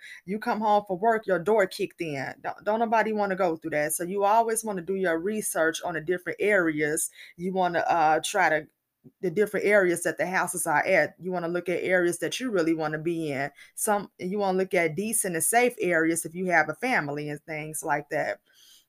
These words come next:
And also look at what you're willing to, uh, pay for the house. It's, uh, you can always negotiate on what you're willing to pay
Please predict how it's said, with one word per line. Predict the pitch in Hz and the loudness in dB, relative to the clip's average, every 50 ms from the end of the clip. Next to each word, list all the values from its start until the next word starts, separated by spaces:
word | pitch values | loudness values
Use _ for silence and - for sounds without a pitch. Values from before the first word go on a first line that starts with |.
| _ - - | _ -8 -6
And | 175 165 170 | -2 2 4
also | 165 202 262 262 - - 254 208 | 4 4 4 2 2 2 2 2
look | 202 214 226 233 233 | 2 2 0 0 2
at | 233 208 196 | 0 0 2
what | 196 208 196 - - | 0 -2 -2 -2 -6
you're | 214 | -2
willing | 202 214 202 190 180 180 185 - | 0 0 0 0 0 -2 -2 -2
to, | - 185 - - | 0 0 2 4
uh, | 151 165 156 151 | 4 4 4 2
pay | - 226 262 269 254 | 2 0 0 0 0
for | - - 151 | -2 -2 -2
the | 131 151 | 0 2
house. | 170 165 143 131 139 147 185 - - - - - - _ - | 2 4 4 4 2 0 -2 -4 -6 -6 -14 -20 -20 _ -6
It's, | 185 196 - - | -4 -4 0 0
uh, | 214 196 185 185 | 2 2 2 2
you | 196 226 | 0 0
can | - 202 | 2 2
always | - 170 190 208 208 226 226 220 | 4 4 4 4 2 2 -2 -2
negotiate | 214 214 185 190 190 196 196 190 - - 202 185 175 170 175 180 | -4 -2 0 2 2 2 2 0 -4 -4 -2 0 2 2 2 0
on | 175 165 | 0 -2
what | 156 165 175 175 - | -2 -2 -2 -2 -4
you're | - 190 190 | -6 -2 -2
willing | 190 185 190 190 | -2 -2 -2 -4
to | 190 185 | -4 -6
pay | - - 208 180 160 165 175 170 - | -2 0 0 2 2 2 0 -4 -6